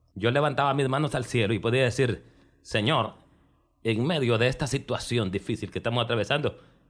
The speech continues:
yo te alabo, yo te amo". Porque no es fácil. Como le dijo la mujer a Job, por ejemplo, cuando le dijo, "¿Por qué todavía tiene-, retienes tu integridad? ¿Por qué no maldices a tu Dios y te mueres?".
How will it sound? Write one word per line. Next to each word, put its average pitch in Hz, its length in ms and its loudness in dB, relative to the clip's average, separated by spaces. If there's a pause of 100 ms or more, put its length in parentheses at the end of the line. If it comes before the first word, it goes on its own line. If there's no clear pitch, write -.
(280)
yo 101 500 -4 (200)
te 95 100 -4
alabo, 80 440 -4 (440)
yo 120 400 -2 (160)
te 92 140 0
amo". 107 280 2 (480)
Porque 147 220 0
no 165 100 0
es 180 100 0
fácil. 175 420 -2 (560)
Como 143 220 0
le 139 100 2
dijo 151 420 2
la 127 140 2
mujer 123 320 -2
a 139 60 -2
Job, 151 200 -2
por 135 140 -4
ejemplo, 123 420 -4
cuando 110 220 -4
le 110 80 -2
dijo, 123 280 -4 (440)
"¿Por 117 200 -4
qué 135 140 0 (460)
todavía 127 280 0
tiene-, 127 240 -4
retienes 127 400 -4
tu 120 100 -4
integridad? 110 500 0
¿Por 113 160 -4
qué 127 100 -4
no 131 100 -4
maldices 117 500 -2
a 107 140 -4
tu 101 120 -4
Dios 117 320 -4
y 113 40 -10
te 104 120 -4
mueres?". 117 440 -4